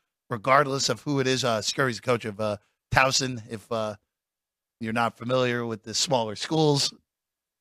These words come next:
can't really blame you. <laughs> Uh, in all honesty, uh, Pat Kelsey, uh, it's still kind of amazing he has not gone to a major league at this point. He was at Winthrop for all those years, now at Charleston. Still, uh, pretty early in his tenure. Charleston wins. They essentially,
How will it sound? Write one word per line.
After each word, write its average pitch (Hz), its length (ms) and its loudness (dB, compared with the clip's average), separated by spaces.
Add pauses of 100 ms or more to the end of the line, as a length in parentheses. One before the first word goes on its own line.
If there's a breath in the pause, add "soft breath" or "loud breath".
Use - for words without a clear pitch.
can't 101 220 -4
really 104 200 -8
blame 127 320 2
you. 131 160 4
<laughs> - 380 -12
Uh, 135 120 8 (100)
in 135 140 2
all 123 200 2
honesty, 123 580 0
uh, 107 140 -2 (340)
Pat 135 220 4
Kelsey, 165 520 2
uh, 120 240 0
it's 127 240 -4
still 165 160 -4
kind 143 180 0
of 123 60 -6
amazing 123 380 -4
he 131 100 -4
has 117 140 -4
not 120 160 -2 (400)
gone 127 220 2
to 123 120 -6
a 113 60 -4
major 110 320 -6
league 151 320 2
at 147 100 -2
this 147 220 -4
point. 151 320 -4
He - 400 -20
was 113 80 -8
at 104 100 -8
Winthrop 139 380 -2
for 139 100 -2
all 135 100 4
those 123 220 -4
years, 123 220 -4
now 110 160 -2
at 101 60 -8
Charleston. 123 580 2
Still, 120 360 -8
uh, 117 180 -4 (600)
pretty 175 220 4
early 143 260 4
in 123 60 -2
his 110 120 -6
tenure. 143 400 0 (320)
Charleston 226 500 4
wins. 175 360 4
They 190 220 4
essentially, 156 1040 2